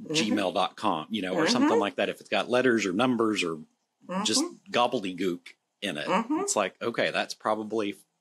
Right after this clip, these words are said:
Speaker 1: fraud.
Speaker 2: Mm-hmm. <laughs>
Speaker 1: Yeah.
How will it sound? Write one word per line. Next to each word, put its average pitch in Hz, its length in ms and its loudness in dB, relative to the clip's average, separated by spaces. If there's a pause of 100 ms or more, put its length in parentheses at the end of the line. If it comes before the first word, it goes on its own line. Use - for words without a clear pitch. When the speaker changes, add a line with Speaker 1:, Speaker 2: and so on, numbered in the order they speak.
(100)
Speaker 1:
fraud. - 260 -2 (560)
Speaker 2:
Mm-hmm. 226 760 0
<laughs> - 40 -12 (1080)
Speaker 1:
Yeah. 95 140 -4